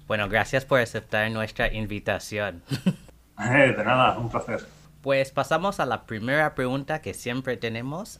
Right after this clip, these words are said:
Speaker 1: eh, que es, ¿qué estamos usando hoy? Así que, Pablo, eh, tú primero.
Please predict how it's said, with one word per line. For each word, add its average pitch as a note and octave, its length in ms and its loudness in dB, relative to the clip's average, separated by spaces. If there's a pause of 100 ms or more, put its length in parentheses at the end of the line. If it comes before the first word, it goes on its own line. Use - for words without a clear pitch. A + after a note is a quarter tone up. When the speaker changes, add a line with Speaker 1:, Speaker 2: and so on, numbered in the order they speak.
Speaker 1:
eh, G#2 380 -2
que A2 80 -8
es, - 160 -10
¿qué B2+ 180 -4
estamos D3 460 -2
usando B2+ 560 0
hoy? G#2 420 -4
Así F#2+ 260 -10
que, G#2 220 -4
Pablo, C#3+ 560 -2 (100)
eh, A2+ 420 -4
tú C#3 140 -10
primero. G#3+ 460 -4